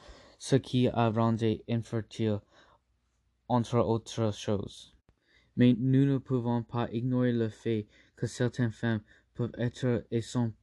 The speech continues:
plus fortes que certains hommes. Par conséquent,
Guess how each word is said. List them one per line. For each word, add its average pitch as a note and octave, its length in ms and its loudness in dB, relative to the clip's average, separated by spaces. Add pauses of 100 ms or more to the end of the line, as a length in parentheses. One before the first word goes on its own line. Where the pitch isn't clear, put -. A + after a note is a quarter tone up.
plus B2+ 180 -2
fortes A#2 360 -4 (200)
que A#2+ 120 0
certains A2+ 540 -2
hommes. G2+ 260 -2 (640)
Par B2+ 200 -2
conséquent, B2+ 720 0